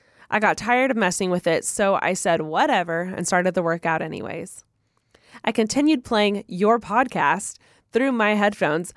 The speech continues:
but it was not nearly loud enough, so I just figured my very old Beats Solo Wireless had finally stopped working.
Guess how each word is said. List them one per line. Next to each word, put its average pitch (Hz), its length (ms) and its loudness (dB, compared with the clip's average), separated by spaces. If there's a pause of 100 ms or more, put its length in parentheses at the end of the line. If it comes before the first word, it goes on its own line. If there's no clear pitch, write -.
(140)
but 220 160 2
it 226 160 2
was 226 160 4
not 233 400 2
nearly 208 640 2
loud 180 280 2
enough, 156 280 -2
so 214 200 0
I 240 160 4
just 277 200 -2
figured 175 320 0
my 196 160 0
very 240 480 0
old 185 380 0
Beats 208 280 -2
Solo 196 340 2
Wireless 160 500 2
had 180 200 -4
finally 180 540 0
stopped 160 400 -4
working. 147 500 -8